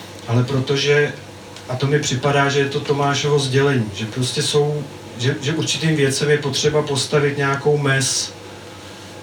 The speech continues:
A ta mez nespočívá v tom, že vlastně se chovám stejně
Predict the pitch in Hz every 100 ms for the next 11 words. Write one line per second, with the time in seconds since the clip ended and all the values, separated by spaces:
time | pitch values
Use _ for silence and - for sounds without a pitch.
0 | - - - 123 143 135 139 139 - -
1 | - 127 - 151 - 151 139 131 - 127
2 | 117 120 120 120 - - 123 127 131 127
3 | 131 127 - 123 120 127 131 131